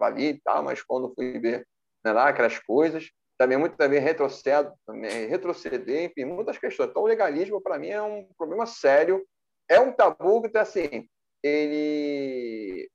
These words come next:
já foi derrubado, mas ainda é muito forte. Não, não tô falando especificamente meu pentecostal, que mais fica aí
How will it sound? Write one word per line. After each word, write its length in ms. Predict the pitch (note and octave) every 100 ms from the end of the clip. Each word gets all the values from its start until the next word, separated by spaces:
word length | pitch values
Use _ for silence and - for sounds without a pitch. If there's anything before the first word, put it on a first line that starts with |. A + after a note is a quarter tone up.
| _
já 240 | B2 A3 A3+
foi 260 | - A#3+
derrubado, 720 | A3+ A#3 G#3+ D3+ C#3+ E3+ F#3 F3+
mas 200 | F#3+ F3
ainda 260 | G3+ G3
é 20 |
muito 200 | F#3+ G#3+ _
forte. 460 | D#3 D#3+ A2+ - B2
Não, 140 | B2+
não 420 | B2 B2+ B2+ B2+
tô 100 | -
falando 180 | B2+ C#3+
especificamente 600 | C#3 - - _ - C3+ C3
meu 160 | C#3+
pentecostal, 760 | D3 C#3 C#3+ D#3 - C3 D#3 - _
que 80 | -
mais 360 | B2 B2 C#3 C#3 -
fica 280 | D3 C#3+
aí 320 | B2 B2+ C#3